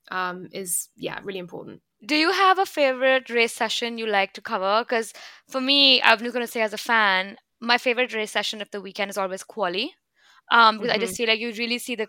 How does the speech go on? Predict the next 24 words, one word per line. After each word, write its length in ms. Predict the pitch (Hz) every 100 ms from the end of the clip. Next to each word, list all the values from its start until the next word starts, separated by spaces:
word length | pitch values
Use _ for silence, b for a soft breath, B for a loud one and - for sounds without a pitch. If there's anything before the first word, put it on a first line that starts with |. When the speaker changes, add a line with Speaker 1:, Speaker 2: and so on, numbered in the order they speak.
| -
Speaker 2:
cars 400 | 220 208 208 -
at 120 | -
their 100 | -
limits. 640 | 196 196 196 180 185 - - b b -
Um, 500 | 202 202 196 196 190
Speaker 1:
Yeah. 100 | 196
Speaker 2:
and 120 | 220
usually, 540 | 214 233 226 233 214 214
you 60 | 202
know, 220 | 185 175
it's 120 | -
obviously 280 | 202 180 208
shorter, 560 | - 320 294 285 254 247
you're 140 | 226
more 180 | 214 202
at 60 |
the 100 | 196
edge 140 | 190 180
of 80 | 175
your 100 | 190
seat 320 | - 247 220
for 60 |
me 140 | 233 208
personally. 580 | 214 202 - 185 190